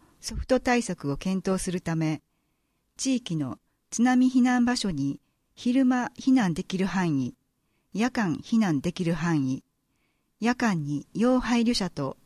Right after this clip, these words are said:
同行して避難できる範囲を地図に示し、避難困難範囲を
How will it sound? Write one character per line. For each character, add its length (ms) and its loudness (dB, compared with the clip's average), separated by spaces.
同 260 -2
行 200 -4
し 140 -6
て 260 -4
避 140 -2
難 220 4
で 100 2
き 140 -10
る 80 -4
範 320 -2
囲 80 -4
を 100 -10
地 160 0
図 120 0
に 140 0
示 300 -2
し、 240 -10
避 160 0
難 260 4
困 260 4
難 180 2
範 260 0
囲 60 -2
を 120 -6